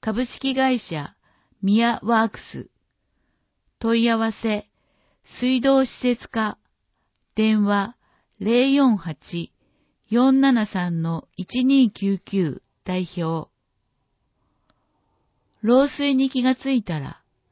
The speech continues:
漏水に気がついたら、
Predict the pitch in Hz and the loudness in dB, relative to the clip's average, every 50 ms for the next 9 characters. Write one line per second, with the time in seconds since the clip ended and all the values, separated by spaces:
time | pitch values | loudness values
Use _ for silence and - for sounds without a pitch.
0 | _ _ _ _ _ _ _ _ _ _ _ _ _ _ _ _ _ 220 247 277 | _ _ _ _ _ _ _ _ _ _ _ _ _ _ _ _ _ 0 2 2
1 | 277 285 - - 285 285 277 262 269 262 - 262 247 262 262 - - 269 269 247 | 2 2 0 -2 -2 0 0 0 0 0 0 0 0 0 0 -2 -2 -4 -4 -4
2 | - 180 160 147 147 151 - - | -4 -4 -6 -6 -6 -8 -10 -12